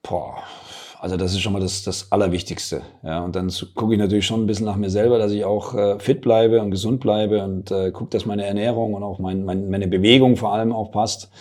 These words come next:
Äh, das ist mir wichtig, ja, dass ich da immer wieder auch, äh, ausspannen kann, dass mein, äh, meine, meine Entspannung nach der Anspannung kommt. Ja, also da lebe ich schon auch so ein bisschen danach. Aber ich glaub, Familie, Freunde, äh, ist, glaub ich, schon das, das oberste Gebot und so viel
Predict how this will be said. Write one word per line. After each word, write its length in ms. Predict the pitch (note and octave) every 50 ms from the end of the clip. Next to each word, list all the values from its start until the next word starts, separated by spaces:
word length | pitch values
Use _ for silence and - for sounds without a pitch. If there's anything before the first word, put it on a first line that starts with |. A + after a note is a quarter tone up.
| - - - - _ -
Äh, 160 | F#2 F#2 F#2+
das 180 | F#2 G2 G#2 G#2+
ist 120 | A#2 G#2
mir 160 | A2 A2 G#2
wichtig, 400 | G#2+ A2+ - - B2 A2 G#2 -
ja, 180 | A#2 G#2+ G#2 G#2+
dass 140 | A2 G2+ G2+
ich 120 | G2+ F#2
da 200 | G2 G2+ G2 G2
immer 200 | - G2+ G#2 G2+
wieder 200 | G2 G2 G2+ G2+
auch, 260 | G2+ G#2 G2+ - -
äh, 40 | A2+
ausspannen 920 | G#2+ G2+ G2 G2 G2 - G2 - A2+ A#2 - - - A#2 A2+ A2+ A2+ G#2+
kann, 320 | G#2 G#2+ G#2+ A2 A2+ A2+ A2
dass 180 | G#2+ G2 -
mein, 340 | G#2 G2+ G2 G2 G2+ G2+ G2+
äh, 220 | G#2+ A2 A#2 A#2
meine, 380 | A#2 A2+ A2+ A2+ A#2 A2 A2 - -
meine 300 | - G2+ G2 F#2+ G2 G2
Entspannung 800 | - G#2+ C3 B2+ - - - A#2+ A#2+ A#2+ A#2 A#2 A#2 A2+ - -
nach 180 | G2 G2 G2
der 160 | - - G2+ E2+
Anspannung 520 | G#2 B2 A#2+ - - A#2 A#2+ A#2 A#2 G#2
kommt. 320 | - A2 A2+ A#2+ A#2 - - - - - - - - _ -
Ja, 180 | G2 G2 G#2
also 180 | G#2 G#2+ G2+ G2+
da 100 | F#2+ F#2
lebe 220 | F2+ G2 G2+ G#2+
ich 80 | G#2 -
schon 160 | - G#2+ A2 G2+
auch 100 | G#2 G2+
so 120 | - A2+
ein 40 | G2+
bisschen 220 | G#2+ - - G#2
danach. 440 | G2+ G2 G2 G2 G#2 A2 G#2+ F#2+ - - - - - _ _ -
Aber 100 | - D#2
ich 80 | F#2 F#2
glaub, 160 | - G#2 F#2
Familie, 380 | - G2 F#2+ G2 G#2+ A2 A2 F2+
Freunde, 580 | - - F#2 G2 A2 A2+ G#2+ G#2+ G#2 G#2+ - -
äh, 280 | G2+ G2 F#2 F#2 G#2 G#2
ist, 120 | G2+ -
glaub 140 | - G2+ G2
ich, 100 | F#2 -
schon 160 | - G2 G2
das, 240 | F#2+ F#2 F2+ - -
das 340 | - G2 - - - - -
oberste 320 | G#2 G2 G#2 - - G2+
Gebot 400 | F2+ E2 E2+ F#2+ F#2+ G2+ G2 G2
und 100 | F#2+ F#2
so 140 | - - F#2+
viel 400 | G2 G2 F#2 F#2 F2+ F2+ F#2